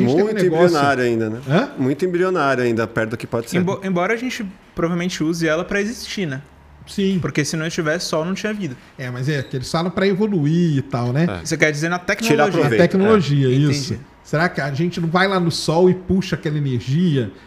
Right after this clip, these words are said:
Speaker 1: E aí, por exemplo, não precisaria usar aqui a energia aqui na Terra. A gente puxa a energia do Sol, entendeu?
Speaker 3: Aham.
Speaker 1: Então existe, existe esse tipo de civilização. Aí passa pra uma outra, que ela domina a energia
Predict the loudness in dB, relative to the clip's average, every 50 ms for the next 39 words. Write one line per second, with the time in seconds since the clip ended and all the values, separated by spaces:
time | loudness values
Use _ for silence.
0 | -20 -20 -12 -6 -6 -4 -4 -4 -2 0 2 2 2 2 0 -2 -4 -6 -4 -4
1 | -4 -2 -2 -2 -4 -2 -2 -2 -2 -2 -2 -2 -2 -2 0 -2 -2 -2 -2 -6
2 | -6 -6 -8 -8 -8 -6 -2 -2 0 0 -2 -2 -4 -10 -12 -10 -6 -6 -4 -2
3 | -2 0 2 0 2 2 0 -2 -2 -6 -8 -6 -4 -4 -4 -4 -6 -8 -6 -2
4 | -2 -4 -4 -6 -14 -10 -8 -6 -6 -6 -8 -10 -14 -20 -20 -20 -14 -8 -6 -4
5 | -4 -2 -2 -2 -2 -2 -2 -4 -6 -6 -6 -4 -6 -6 -4 -2 -4 -4 -4 -6
6 | -8 -8 -6 -10 -10 -10 -8 -8 -6 -4 -4 -4 -4 -4 -4 -4 -4 -2 -4 -4
7 | -6 -10 -18 -20 -20 -20 -20 -16 -10 -6 -6 -4 -2 0 -2 -2 -2 -4 -4 -4
8 | -2 0 2 6 6 6 6 6 4 0 -4 0 0 0 0 0 0 0 0 0
9 | 0 0 0 0 0 0 0 0 2 0 0 0 0 -2 0 2 2 2 0 -2